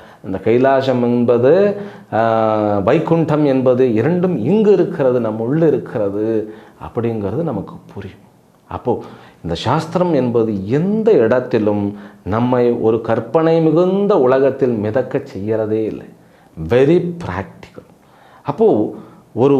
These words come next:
உபாசனை செய்பவர்கள் தன்னுடைய விருப்பம், பயம், குரோதம் இவைகளை நீக்கி என்னையே பரகதியாக கொண்டு செய்கின்றார்கள்.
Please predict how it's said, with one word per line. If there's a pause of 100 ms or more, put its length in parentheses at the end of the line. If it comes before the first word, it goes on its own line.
உபாசனை
செய்பவர்கள் (300)
தன்னுடைய
விருப்பம், (220)
பயம், (200)
குரோதம் (240)
இவைகளை
நீக்கி (460)
என்னையே
பரகதியாக
கொண்டு
செய்கின்றார்கள்.